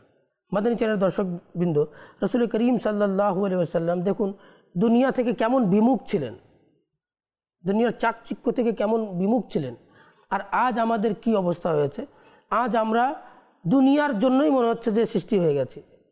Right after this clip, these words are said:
সকালে উঠে বাস দোকানে চলে গেলাম, দোকান থেকে আবার চলে গেলাম, সকালে উঠলাম, উঠে অফিসে চলে গেলাম, অফিসে, অফিস থেকে চলে আসলাম। হ্যাঁ, যারা মাশাআল্লাহ এমনও লোক আছে অফিসেও যাচ্ছে, নামাজও আদায় করছে, রোজাও আদায় করছে,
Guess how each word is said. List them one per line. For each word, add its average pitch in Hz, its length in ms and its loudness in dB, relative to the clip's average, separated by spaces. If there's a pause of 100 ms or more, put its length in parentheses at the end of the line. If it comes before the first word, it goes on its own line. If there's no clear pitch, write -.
সকালে 233 640 -2 (720)
উঠে 262 260 2
বাস 208 220 0
দোকানে 214 320 2
চলে 214 260 0
গেলাম, 190 220 2
দোকান 202 280 0
থেকে 196 180 -2
আবার 190 160 0
চলে 180 240 2
গেলাম, 170 160 2
সকালে 202 280 0
উঠলাম, 196 260 0
উঠে 208 220 0 (320)
অফিসে 190 280 0
চলে 196 240 0
গেলাম, 180 140 2
অফিসে, 185 300 0
অফিস 185 260 -2
থেকে 190 180 -4
চলে 180 200 -2
আসলাম। 156 340 -4 (680)
হ্যাঁ, 208 200 -2
যারা 196 240 2
মাশাআল্লাহ 190 720 -2
এমনও 247 260 2
লোক 214 220 2
আছে 156 300 0 (420)
অফিসেও 226 440 0
যাচ্ছে, 196 440 -2
নামাজও 196 380 0
আদায় 185 220 2
করছে, 180 400 -2
রোজাও 175 360 0
আদায় 180 260 2
করছে, 185 500 -4